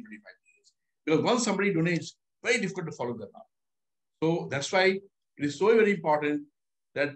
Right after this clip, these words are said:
there should be more disease donation, whether this risk to the living donors is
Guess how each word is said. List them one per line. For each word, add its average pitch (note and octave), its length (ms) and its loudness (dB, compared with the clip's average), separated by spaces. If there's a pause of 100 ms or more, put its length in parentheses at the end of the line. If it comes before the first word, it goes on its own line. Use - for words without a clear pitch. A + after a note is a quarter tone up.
(120)
there B2+ 140 -2
should F3 260 -2
be F3 100 2
more D3 220 2
disease C#3+ 280 -6
donation, C3 500 -8 (420)
whether B2 340 -4
this F#3+ 140 2
risk A3 260 2
to F3 60 -2
the E3 60 0
living D3 320 0
donors B2+ 280 -8
is - 160 -20